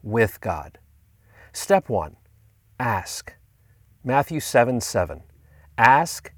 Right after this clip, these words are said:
and it will be given to you." Step two, seek. Matthew seven seven, "Seek, and you will find." Step three, knock. Matthew seven seven,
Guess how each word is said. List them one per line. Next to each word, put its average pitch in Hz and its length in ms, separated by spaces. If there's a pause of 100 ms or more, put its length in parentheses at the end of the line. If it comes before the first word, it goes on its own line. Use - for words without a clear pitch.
(320)
and 107 160
it 113 120
will 120 100
be 110 160
given 98 340
to - 160
you." 73 300 (920)
Step - 360
two, 165 340 (220)
seek. - 500 (560)
Matthew 117 480
seven 113 460
seven, 127 400
"Seek, - 500
and 120 180
you 131 140
will 127 140
find." 107 640 (880)
Step - 320
three, 139 560
knock. 120 500 (600)
Matthew 110 320
seven 98 340
seven, 139 360